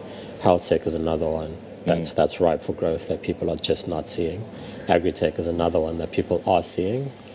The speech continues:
Speaker 1: but it's still dominated by a lot of your development funds
Speaker 2: Mm.
Speaker 1: rather than V Cs, um, which is a whole different dynamic because they have different outcomes
Speaker 2: Yeah.
Speaker 1: rather than a V C would have, right? So you'll find that it's, it's mainly grant funding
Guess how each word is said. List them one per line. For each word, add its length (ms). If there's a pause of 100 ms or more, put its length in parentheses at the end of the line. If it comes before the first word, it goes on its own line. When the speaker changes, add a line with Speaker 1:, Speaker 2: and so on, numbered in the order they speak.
(220)
Speaker 1:
but 100
it's 100
still 520 (120)
dominated 640
by 160
a 20
lot 240
of 120
your 80
development 480
funds 520 (200)
Speaker 2:
Mm. 260
Speaker 1:
rather 300
than 180
V 140
Cs, 400 (440)
um, 260
which 140
is 60
a 80
whole 340 (840)
different 260
dynamic 480
because 260
they 140
have 220
different 580 (140)
outcomes 600 (240)
Speaker 2:
Yeah. 260
Speaker 1:
rather 280
than 100
a 60
V 160
C 180
would 160
have, 220
right? 200
So 120
you'll 120
find 340
that 160 (240)
it's, 200
it's 160
mainly 340
grant 300
funding 640